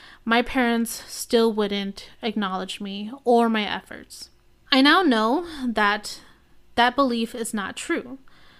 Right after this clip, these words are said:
My parents, they've even told me, and I've recognized this, is that they don't really know how to congratulate people. It was just not a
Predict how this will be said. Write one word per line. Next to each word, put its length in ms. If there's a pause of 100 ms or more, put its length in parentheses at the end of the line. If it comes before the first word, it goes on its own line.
(340)
My 140
parents, 880 (480)
they've 180
even 300
told 300
me, 380
and 160
I've 140
recognized 600
this, 320 (320)
is 140
that 200
they 120
don't 200
really 240
know 380
how 400
to 240
congratulate 800
people. 500 (800)
It 120
was 180
just 280
not 580
a 60